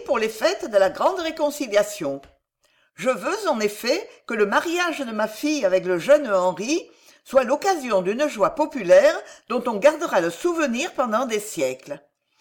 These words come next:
Je veux que la liqueur rouge coule à flots dans les rues de Paris et que la flamme des feux soit telle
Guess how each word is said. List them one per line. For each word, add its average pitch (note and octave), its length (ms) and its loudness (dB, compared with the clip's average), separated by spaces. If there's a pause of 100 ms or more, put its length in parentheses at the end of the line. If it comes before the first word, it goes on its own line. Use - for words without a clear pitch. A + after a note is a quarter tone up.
(220)
Je F3 140 -4
veux C#4 300 -2
que G4 120 -6
la A3+ 140 6
liqueur A3 380 2
rouge D4 380 0
coule B3+ 220 -4
à G3+ 60 6
flots D4 360 -4
dans C#4 140 2
les G#3 100 0
rues B3+ 160 -6
de C#4 80 -2
Paris A3+ 560 -2 (360)
et G#3+ 100 -2
que C4+ 100 2
la G#3+ 160 4
flamme F4 360 -4
des C#4+ 140 -2
feux G#3+ 240 0
soit F3+ 220 -2
telle F4 380 2